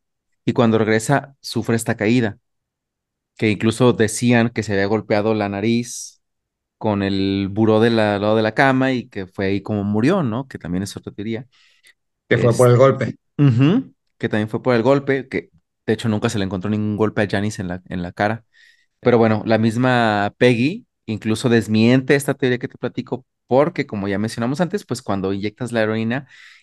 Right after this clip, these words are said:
Speaker 1: inmediatamente caes al suelo. O sea, no hay posibilidad de que
Speaker 2: Ajá.
Speaker 1: tú salgas a comprar, regreses y de repente, ah, caray, ahí así te caigas, ¿no?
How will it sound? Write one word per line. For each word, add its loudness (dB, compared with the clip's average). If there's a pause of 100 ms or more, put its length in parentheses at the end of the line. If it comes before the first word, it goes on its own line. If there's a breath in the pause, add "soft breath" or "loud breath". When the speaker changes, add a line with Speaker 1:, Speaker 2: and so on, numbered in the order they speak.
(120)
Speaker 1:
inmediatamente 4
caes 0
al -4
suelo. 0
O -10
sea, -10
no -4
hay 0
posibilidad -4
de -2
que 2
Speaker 2:
Ajá. -4
Speaker 1:
tú 0
salgas 2
a 0
comprar, 0
regreses -8
y -2
de -2
repente, -6
ah, -4
caray, -6
ahí -8
así -12
te -20
caigas, -10
¿no? -14